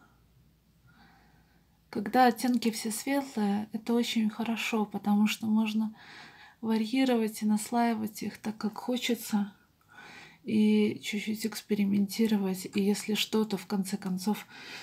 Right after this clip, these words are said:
можно взять кисточку и всё это забелить самым светлым. Будет вообще очень-очень нежный переход.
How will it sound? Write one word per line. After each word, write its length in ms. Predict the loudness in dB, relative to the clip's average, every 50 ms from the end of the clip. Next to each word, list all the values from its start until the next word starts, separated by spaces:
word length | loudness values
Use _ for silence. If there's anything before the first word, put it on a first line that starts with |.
| -16 -6 -2
можно 320 | 2 2 2 4 4 4 2
взять 520 | 4 4 4 6 4 4 2 -4 -10 -10 -14 -10 -4
кисточку 640 | 0 0 0 0 0 -2 -2 -2 -4 -4 -2 -2 -2
и 160 | -2 -4 -6
всё 240 | -6 -4 0 2 4
это 220 | 4 4 2 0 0
забелить 640 | 2 2 2 6 6 6 6 6 4 4 2 -2 -8 -8 -10 -14 -14 -6
самым 400 | -2 0 2 2 2 2 0 0
светлым. 720 | -2 0 2 2 2 2 0 0 -2 -2 -2 -2 -6 -8 -12 -18 -18 -16 -16 -16 -18 -18 -14 _
Будет 340 | 0 2 4 4 4 2 2
вообще 340 | 2 0 2 0 2 2 2
очень-очень 600 | 2 2 0 2 2 4 4 4 2 2 2 4
нежный 340 | 4 4 4 4 2 2 0
переход. 680 | 0 -2 -4 -4 -4 -8 -8 -10 -10 -12 -12 -16 -20